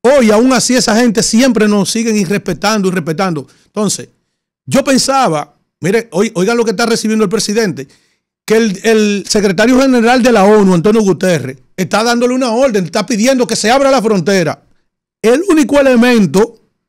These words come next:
de presión para parar esa locura que están haciendo ahí en Elías Piña, que es muy cierto.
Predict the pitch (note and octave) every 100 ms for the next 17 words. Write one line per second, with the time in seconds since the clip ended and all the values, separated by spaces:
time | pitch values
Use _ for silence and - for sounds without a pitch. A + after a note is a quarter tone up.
0 | _ _ C#3+ G#3+ E3+ A3 F#3+ - G#3+ A3+
1 | G3 F3 G3 F#3 F#3+ F3 A#3 A3 E3+ -
2 | _ _ _ _ _ _ - F#3+ B3 B3+
3 | G3 G#3+ G#3+ F3 E3+ D3+ G3+ G3 G3+ G#3+
4 | G3 F3+ - D#3+ E3 F#3 D#3+ D#3 D#3 E3
5 | C#3+ F3 F3 D3+ D3+ D#3+ E3 D#3 F3+ D#3
6 | E3+ F#3 C#3+